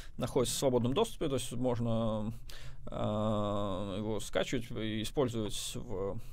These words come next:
своих клинических, да, в, в, в клинических целях свободно. М, соответственно, п-, семь простых достаточно вопросов, которые говорят о в-, силе выраженности тревоги. Однако, конечно, э,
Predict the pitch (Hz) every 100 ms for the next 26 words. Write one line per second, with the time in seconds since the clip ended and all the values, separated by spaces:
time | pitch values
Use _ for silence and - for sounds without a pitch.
0 | - - - - - - - - - -
1 | 135 - - 113 131 110 107 - 113 -
2 | - 151 - - - - 170 - - -
3 | - - - - - - - - 113 110
4 | - - - 226 156 - 120 117 110 -
5 | - - - - - 120 113 113 117 -
6 | 156 - 143 131 127 123 123 - 139 127
7 | 123 - 143 - 127 - 127 143 156 214
8 | 220 135 120 110 147 139 127 120 107 107
9 | 110 120 - 110 92 98 - - - 123
10 | 117 - 139 120 110 120 113 107 - 117
11 | - 127 110 95 - - 175 151 139 147
12 | - 131 104 - 123